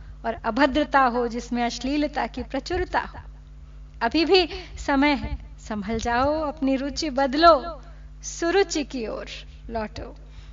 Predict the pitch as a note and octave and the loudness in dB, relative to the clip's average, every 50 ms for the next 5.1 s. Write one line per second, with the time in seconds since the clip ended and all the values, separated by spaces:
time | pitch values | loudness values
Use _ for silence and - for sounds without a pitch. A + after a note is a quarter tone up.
0 | - - - - D#4 C#4 - - D#4+ D#4+ D#4+ - - - D#4+ D#4 - C#4 B3+ G#3+ | -14 -12 -4 -2 -2 0 4 6 6 6 6 4 2 0 -2 0 0 0 -2 -2
1 | G3 - C4 C4 C#4 C4+ - D4+ C#4+ C#4 C4+ C4 B3 - - C4 B3+ B3+ C4 C4 | 2 6 8 8 8 8 8 8 8 8 8 4 2 -2 0 2 4 4 6 6
2 | C#4 D4+ D#4+ D4 - - - C#4+ C4+ C4 B3+ A#3 A3 - - - - - - - | 6 4 4 4 0 -2 -2 0 2 2 2 2 0 -2 -4 -6 -8 -10 -10 -12
3 | - - - - C4 B3 A#3 A3+ - - - - G#3 - - - - - - - | -14 -16 -10 -6 -2 0 0 0 0 -2 -6 -4 -4 -6 -6 -6 -8 -12 -14 -14
4 | - - - - - - - D#4 D#4+ E4+ D#4 - - F4 F#4 F4+ D#4+ - - F4+ | -12 -12 -10 -10 -10 2 6 8 8 8 6 4 2 2 4 2 2 2 0 -6
5 | E4 | -12